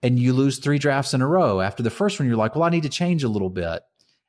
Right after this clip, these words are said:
And then after the third one, I need to change a little bit more. And then you get people with decks that are running just awful cards. And they've got a completely warped perception of what the format is like,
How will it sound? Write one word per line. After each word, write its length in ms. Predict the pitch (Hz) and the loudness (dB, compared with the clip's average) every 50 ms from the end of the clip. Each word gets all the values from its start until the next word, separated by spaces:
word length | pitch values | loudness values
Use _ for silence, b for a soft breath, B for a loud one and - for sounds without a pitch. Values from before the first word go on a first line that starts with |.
| _ _ - | _ _ -2
And 80 | 127 131 | 0 0
then 80 | 127 | 2
after 180 | 131 131 127 143 | 0 0 0 0
the 100 | 131 123 | 0 0
third 240 | 127 - 185 190 165 | 2 2 0 2 2
one, 140 | 139 123 | 2 2
I 60 | 123 123 | 2 2
need 140 | 131 131 | 0 0
to 60 | 127 127 | -2 -4
change 280 | - 151 151 147 139 | -4 -2 -2 0 0
a 60 | 143 | 0
little 180 | 139 139 135 127 | 0 0 0 0
bit 180 | 127 131 123 131 | 0 0 0 0
more. 240 | 147 147 143 117 | 0 2 2 0
And 160 | 101 82 113 123 | 0 0 0 0
then 80 | 135 | 2
you 80 | 160 165 | 2 0
get 160 | 190 185 185 | 0 -2 -2
people 240 | - 180 180 180 156 | -4 -2 -2 0 0
with 220 | 135 120 117 - | 0 0 0 0
decks 300 | - 143 151 131 - - | 0 0 0 -2 -4 -4
that 100 | - 117 | -2 0
are 80 | 113 110 | 0 2
running 420 | 113 117 120 120 117 113 110 110 b b b b b b _ | 2 2 4 4 2 2 0 -2 b b b b b b _
just 220 | - 185 147 - - - _ | -4 -4 -2 -4 -8 -12 _
awful 440 | - - 175 214 220 - 151 107 92 | -4 0 0 0 0 0 -2 -2 -2
cards. 880 | - - 233 - 294 143 104 87 80 80 95 - - - - - _ _ _ _ _ _ _ _ _ _ - | -2 -4 -2 0 2 0 0 -2 -6 -8 -8 -8 -8 -8 -8 -12 _ _ _ _ _ _ _ _ _ _ -2
And 320 | 135 127 127 127 127 123 - - - - 381 349 - _ _ _ _ _ - | 0 2 2 2 0 -2 -6 -10 -8 -6 -6 -6 -6 _ _ _ _ _ -14
they've 340 | - 214 220 185 151 147 135 | -12 -10 -2 0 0 0 2
got 120 | - 180 156 | 0 0 0
a 60 | 151 | 0
completely 640 | - 156 143 - - - - 226 247 196 139 131 120 | 0 -2 -4 -4 -6 -4 -2 -2 0 2 2 0 0
warped 560 | 117 123 151 180 214 214 170 117 - - - | 0 0 0 2 2 0 0 -4 -8 -14 -6
perception 520 | - 127 - - 185 180 175 - - 143 120 | -4 -4 -2 0 -2 -2 -2 0 0 0 0
of 100 | 107 104 | 2 2
what 160 | 135 135 117 | 0 0 0
the 80 | 117 | -2
format 420 | - - 151 - 208 160 113 104 98 | -2 0 0 0 2 2 0 0 -2
is 160 | 98 95 - | -4 -4 -4
like, 380 | 104 92 90 90 90 92 - | -2 -2 -2 -2 -4 -6 -8